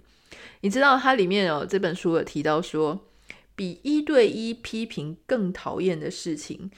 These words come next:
就是当着别人的面被批评。也就是说，私底下呢，你来跟我讲，呃，我会觉得 OK，哈，虽然我可能也会有一点心头一惊，想说，啊，OK，我被指正了。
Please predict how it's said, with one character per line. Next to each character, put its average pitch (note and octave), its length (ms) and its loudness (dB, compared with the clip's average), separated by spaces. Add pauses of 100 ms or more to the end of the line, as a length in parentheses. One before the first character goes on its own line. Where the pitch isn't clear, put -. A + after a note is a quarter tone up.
(300)
就 C4 240 2
是 G3 420 -6 (460)
当 A3 200 6
着 F3+ 120 4
别 D#3+ 220 2
人 D#3 100 0
的 D3+ 80 0
面 D3+ 280 -2
被 D3+ 180 2
批 D3 180 -4
评。 - 160 -14 (440)
也 G3 100 0
就 D4 80 8
是 F4 60 8
说， F4 180 2 (220)
私 - 260 8
底 D4 140 10
下 A3+ 260 4
呢， F#3 100 2
你 E3 140 0
来 D3+ 160 4
跟 G3 180 2
我 F3+ 100 6
讲， - 360 -2 (420)
呃， F3+ 100 4
我 E3 200 4
会 A3+ 120 10
觉 E3+ 200 6
得 E3 160 4
OK， E3+ 560 0
哈， F#3 240 -2
虽 C4 160 4
然 G3 200 6
我 F#3 100 6
可 G#3 140 2
能 E3+ 80 2
也 D#3+ 140 4
会 G#3 180 6
有 D3+ 140 8
一 F#3 80 2
点 F3+ 300 0
心 G#3 260 0
头 G#3+ 180 0
一 - 100 -2
惊， F3 460 -4
想 E3 200 -6
说， F3+ 300 -2
啊， F3+ 180 -6 (420)
OK， F3+ 300 2
我 D#3 100 4
被 G3 160 4
指 D3+ 180 -6
正 D#3 260 -4
了。 - 200 -10